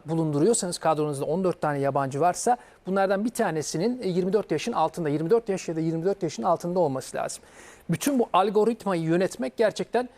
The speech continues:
e, teknik heyetin, e, saha performansı dışında dışarıda bu işlere, yani bu matematiğe de kafa yormasına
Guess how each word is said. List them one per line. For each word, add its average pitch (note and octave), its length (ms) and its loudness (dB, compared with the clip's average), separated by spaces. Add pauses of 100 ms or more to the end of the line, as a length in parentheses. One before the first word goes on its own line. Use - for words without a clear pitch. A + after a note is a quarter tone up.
(160)
e, E3 200 0
teknik - 420 -6
heyetin, A3+ 460 2
e, D#3+ 180 0
saha F3+ 260 2
performansı G3 800 -2
dışında G3+ 520 -2
dışarıda G3 500 2 (260)
bu G#3 140 2
işlere, D#3 460 2 (320)
yani E3 300 -2 (300)
bu G3 100 2
matematiğe G3+ 580 2
de G3 60 2
kafa F3+ 280 2
yormasına D#3+ 640 2